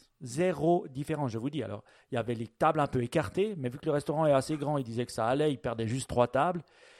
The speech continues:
Je dois dire, euh, franchement, moi, je pense qu'il y a vingt pour cent des gens qui vivront dans la peur et quatre-vingts autres qui vivaient totalement normalement. Personne n'était angoissé à se,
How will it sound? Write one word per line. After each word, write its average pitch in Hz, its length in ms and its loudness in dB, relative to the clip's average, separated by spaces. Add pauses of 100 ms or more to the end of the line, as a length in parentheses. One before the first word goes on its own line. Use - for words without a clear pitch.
(160)
Je - 140 -18
dois 143 120 6
dire, 185 260 0
euh, 123 140 0 (180)
franchement, 175 560 -4 (400)
moi, 151 220 2
je 156 100 2
pense 156 480 -2
qu'il 120 160 -4
y 113 60 -6
a 110 100 -6
vingt 175 180 0
pour 196 180 -2
cent 170 140 -4
des 156 140 -2
gens 135 240 -4
qui 120 140 -10
vivront 151 280 -2
dans 147 140 0
la 135 120 2
peur 160 300 0
et 123 60 -4
quatre-vingts 139 500 -2
autres 156 340 0
qui 123 160 -10
vivaient 120 300 -2
totalement 139 420 -2
normalement. 123 460 -2
Personne 160 400 -2
n'était 135 220 0
angoissé 135 680 0
à 123 120 -4
se, 120 340 -6